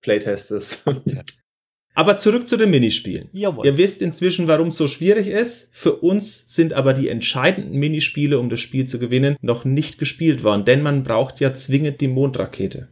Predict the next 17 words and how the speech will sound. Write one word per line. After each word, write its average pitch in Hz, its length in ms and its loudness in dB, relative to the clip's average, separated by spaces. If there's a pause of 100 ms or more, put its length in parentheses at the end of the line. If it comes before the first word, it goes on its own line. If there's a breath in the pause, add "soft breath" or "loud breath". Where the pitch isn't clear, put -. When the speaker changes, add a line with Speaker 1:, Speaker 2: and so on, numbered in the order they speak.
(120)
Speaker 3:
Richtig. 151 480 0
Speaker 1:
Und 151 160 6
das 104 140 -2
Lunarium. 101 600 0 (340)
Speaker 3:
Tempel 226 340 2
und 147 140 4
Nachtangriff, 165 600 0
die 139 300 0
kommen 151 300 2
immer 147 240 4
bei 120 160 2
den 123 140 0
Lunarium-Basen. 113 1000 0 (220)
Jetzt 165 240 2
haben 196 180 4
wir 190 80 6
noch 180 300 2